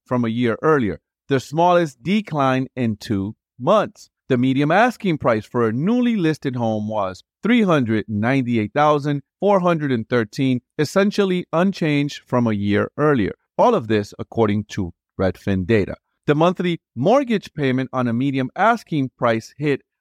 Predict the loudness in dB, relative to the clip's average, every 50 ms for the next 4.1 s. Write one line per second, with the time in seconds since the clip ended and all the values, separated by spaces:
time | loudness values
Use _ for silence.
0 | _ _ -2 -2 -2 0 2 2 2 0 0 -2 -4 -2 -2 0 2 2 4 4
1 | 2 0 0 -2 _ -2 0 2 4 4 2 0 -2 _ _ _ -6 -4 -2 0
2 | 2 2 2 2 2 0 -2 -4 -2 -2 -2 -2 -2 -2 -2 -2 -2 -2 -2 -4
3 | -2 -2 -4 -4 -4 -4 -4 -4 -2 -2 -2 -2 -2 -2 0 2 4 4 4 4
4 | 2 0